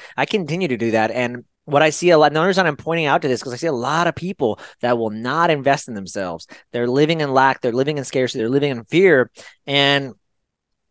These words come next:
the only way you're gonna grow is by, or is by hiring a mentor or going there, finding someone that could do it and get you there faster. And I, I just, I think it's a crime when,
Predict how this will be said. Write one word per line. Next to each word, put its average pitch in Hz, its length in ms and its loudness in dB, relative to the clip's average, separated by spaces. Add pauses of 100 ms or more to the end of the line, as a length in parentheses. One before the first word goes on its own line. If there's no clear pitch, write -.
(300)
the 147 220 0
only 190 220 4
way 185 160 4
you're 165 160 6
gonna 160 180 2
grow 160 640 6
is 156 280 -2
by, 165 340 4
or 151 300 2
is 147 120 -4
by 156 200 2 (180)
hiring 190 400 0
a 180 60 0
mentor 165 380 0
or 113 40 0
going 143 300 0
there, 151 260 4
finding 170 320 -2
someone 151 340 -6 (280)
that 139 300 0
could 143 140 -2
do 143 140 2
it 156 160 6
and 131 100 -10
get 147 200 -2
you 156 40 0
there 147 120 2
faster. 127 520 0 (380)
And 131 380 0
I, 143 200 4
I 147 40 4
just, 151 260 -2 (140)
I 147 80 0
think 160 160 2
it's - 80 -6
a 135 40 -6
crime 151 300 2
when, 123 300 -6